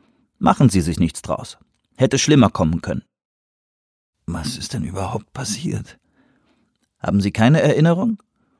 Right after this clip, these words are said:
Johansson dachte nach, aber Nachdenken brachte nur den Schmerz zurück.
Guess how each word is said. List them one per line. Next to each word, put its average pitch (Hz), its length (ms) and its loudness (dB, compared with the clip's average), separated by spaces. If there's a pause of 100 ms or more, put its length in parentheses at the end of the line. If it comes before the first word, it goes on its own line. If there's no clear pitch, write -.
(520)
Johansson 120 580 6
dachte 117 300 2
nach, 113 360 4 (440)
aber 110 220 0
Nachdenken 107 640 4
brachte 107 340 2
nur 113 180 8
den 107 180 4
Schmerz 120 420 2
zurück. - 400 -10